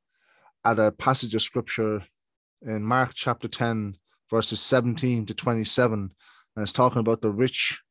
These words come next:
young ruler and, and a gift that was presented to him. And because it was free, he didn't, he wanted to buy it, he wanted to earn it.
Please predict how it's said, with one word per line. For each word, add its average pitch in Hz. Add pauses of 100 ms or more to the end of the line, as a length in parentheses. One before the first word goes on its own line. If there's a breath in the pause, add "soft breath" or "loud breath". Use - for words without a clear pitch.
(200)
young 117
ruler 104 (840 soft breath)
and, 104
and 104
a 101
gift -
that 113
was 110
presented 123
to 110
him. 101 (840 soft breath)
And 101 (300)
because 127
it 113
was 104
free, 131
he 113
didn't, 110
he 127
wanted 135
to 117 (520)
buy 135
it, 98
he 117
wanted 127
to -
earn 120
it. 92